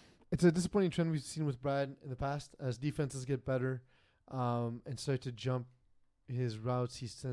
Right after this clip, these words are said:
he struggles a little bit. Um, I don't wanna put it all on him because, uh, you know,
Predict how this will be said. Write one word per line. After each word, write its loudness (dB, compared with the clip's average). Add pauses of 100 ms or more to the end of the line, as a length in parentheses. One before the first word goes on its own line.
(120)
he -10
struggles 6
a 6
little 10
bit. 6 (520)
Um, 0
I -6
don't 4
wanna 4
put 4
it 2
all 8
on 6
him 4
because, 0
uh, 4 (460)
you 2
know, 4